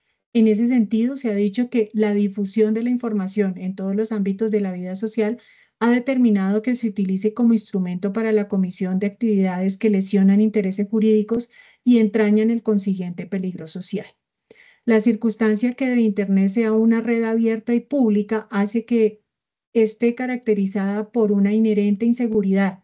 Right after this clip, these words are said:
pues eventualmente cualquier transferencia de datos puede ser monitoreada por terceros, lo que incrementa la ponte-, potencialidad de pérdidas y defraudaciones, cuyos patrones de operación, por lo menos en lo que atañe a la banca electrónica,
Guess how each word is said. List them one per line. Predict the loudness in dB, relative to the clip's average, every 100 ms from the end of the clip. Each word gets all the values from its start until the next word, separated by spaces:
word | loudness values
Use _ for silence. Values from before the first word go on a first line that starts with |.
| _ _ -6
pues | -4 -2
eventualmente | -4 -4 -2 2 4 4 2 -2
cualquier | -4 -4 -2 -4 -4
transferencia | -4 -4 -2 -2 -2 -2
de | 0 0
datos | -2 -4 -6
puede | -2 0 0
ser | 0 0
monitoreada | 2 2 2 -2 -4 -8 -6
por | -2 -2
terceros, | -2 -2 0 0 0 -6 _ _ _ _
lo | 2 2 2
que |
incrementa | 0 0 -2 0 0 0 -4
la | -6 -4
ponte-, | -2 -2 -4 -8 _
potencialidad | -2 0 0 0 -2 -2 -4 -4
de | -6
pérdidas | -2 -2 0 0 -2 -4 -10 _
y | 2
defraudaciones, | 2 0 -4 -6 -8 -8 -4 -4 -4 -16 _ _ _ _ _
cuyos | 0 2 0
patrones | -2 -6 -2 -2 -2
de | -2
operación, | -4 -6 -4 -4 -4 -2
por | 0 2
lo | 2
menos | 4 2 2
en | 0
lo | 0
que | -4
atañe | -6 -6 -2
a | 0
la | -2
banca | -4 -2 -2
electrónica, | -2 0 2 2 2 -2